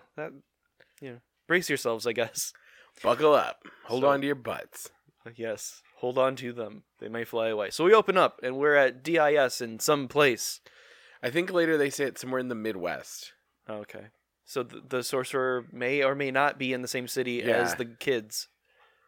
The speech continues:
Speaker 1: It is unclear.
Speaker 2: <laughs>
Speaker 1: But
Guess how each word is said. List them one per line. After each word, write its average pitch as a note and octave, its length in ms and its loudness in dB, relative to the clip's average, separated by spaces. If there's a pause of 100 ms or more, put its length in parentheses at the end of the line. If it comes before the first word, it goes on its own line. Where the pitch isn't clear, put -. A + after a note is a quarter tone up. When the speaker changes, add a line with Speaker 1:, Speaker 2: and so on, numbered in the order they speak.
(560)
Speaker 1:
It G2+ 180 -8
is F#2 260 -10
unclear. D3 640 2 (180)
Speaker 2:
<laughs> D3 220 -6 (340)
Speaker 1:
But D3+ 280 8